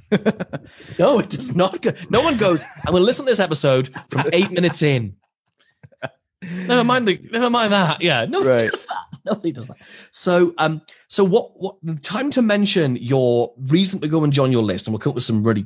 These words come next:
Speaker 2: compelling ones in a, in a moment and share with them, share them with you. But, um, is at the beginning and at the end.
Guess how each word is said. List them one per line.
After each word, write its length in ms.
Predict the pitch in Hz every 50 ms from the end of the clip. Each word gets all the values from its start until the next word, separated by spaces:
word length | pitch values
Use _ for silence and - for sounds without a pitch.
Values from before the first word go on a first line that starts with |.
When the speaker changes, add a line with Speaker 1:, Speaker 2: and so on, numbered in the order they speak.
| -
Speaker 2:
compelling 400 | - - 107 101 113 113 104 104
ones 260 | 101 101 98 98 101
in 60 | 101 90
a, 80 | 92 - -
in 60 | 107
a 40 | 104
moment 460 | 110 110 107 101 104 104 104 104 -
and 80 | 92 101
share 180 | - 123 117 120
with 120 | 113 -
them, 160 | 123 - - - _ -
share 120 | - 131
them 60 | 120 117
with 100 | 110 -
you. 80 | 120
But, 160 | - - - - - - - - - - -
um, 160 | - 139 139 139 - - - _ _ _
is 200 | - 165 156 - -
at 140 | - 214 -
the 60 | 302
beginning 500 | 269 247 226 175 135 113 101 101 101 101 - _ _ _ _
and 260 | 135 147 160 170 175 156
at 120 | 156 -
the 160 | 135 127 117
end. 300 | 110 98 92 - - -